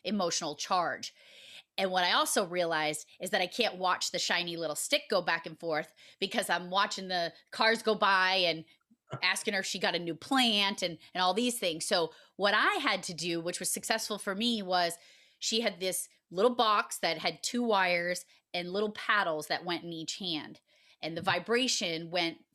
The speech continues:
from one side to the other, and that's bilateral stimulation, which, again, uh, I don't know, Brad, if you can explain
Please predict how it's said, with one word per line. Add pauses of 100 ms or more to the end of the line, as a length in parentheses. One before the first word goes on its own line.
from
one
side
to
the
other,
and
that's
bilateral
stimulation,
which, (260)
again, (300)
uh,
I
don't
know,
Brad,
if
you
can
explain